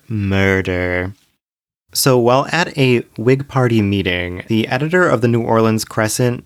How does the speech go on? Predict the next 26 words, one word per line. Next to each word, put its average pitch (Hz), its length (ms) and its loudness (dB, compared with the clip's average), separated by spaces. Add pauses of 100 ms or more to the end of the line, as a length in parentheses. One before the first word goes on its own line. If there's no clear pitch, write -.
(160)
John 104 420 0
W. 95 300 -2
Frost, 135 560 0
gave 107 240 2 (100)
a 107 140 -4
speech - 580 -6
where 156 220 2
he 175 460 -6
may 120 420 2
have 113 160 2
been 110 200 0
bad-mouthing 98 1200 0
Theodore 98 500 0
G. 104 300 -2
Hunt, 175 380 -2
who 117 220 0
was 113 260 2
Doctor 92 420 -2
Hunt's 82 440 -8
brother. 101 640 -4 (340)
So 175 560 0
Theodore 107 880 -2
did 156 180 0
not 190 260 0
like 135 240 0
that 120 340 0